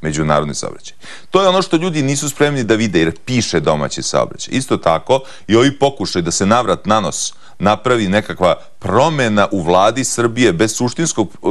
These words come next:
opredeljivanja prema činjenici da je Srbija sada, e, e, nezavisna država, praktično su ista priča.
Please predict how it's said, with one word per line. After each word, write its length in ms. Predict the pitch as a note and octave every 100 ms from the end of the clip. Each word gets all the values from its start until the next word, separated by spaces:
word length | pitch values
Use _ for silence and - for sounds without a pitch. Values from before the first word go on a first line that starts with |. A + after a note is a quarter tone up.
| G#2 D2+ - -
opredeljivanja 880 | G#2+ G#2 G2+ G2 G2 A2 C#3+ D3+ E2+ - - -
prema 220 | G2+ G2+
činjenici 360 | B2 A#2+ -
da 60 | F#2+
je 40 |
Srbija 420 | E2 G2+ F2+ G2+ E2+
sada, 360 | F#2 E2+ D2 - - -
e, 100 | D2
e, 360 | D2 D2+ D#2 C#2 - - - - - - -
nezavisna 560 | G2+ G#2 F2 E2 -
država, 400 | C#2+ B1+ C#2 F2 - - - - -
praktično 680 | - A2 C#3 - F3 - D#3+
su 160 | - D3+
ista 300 | E3+ - D3+
priča. 400 | F3+ E3+ -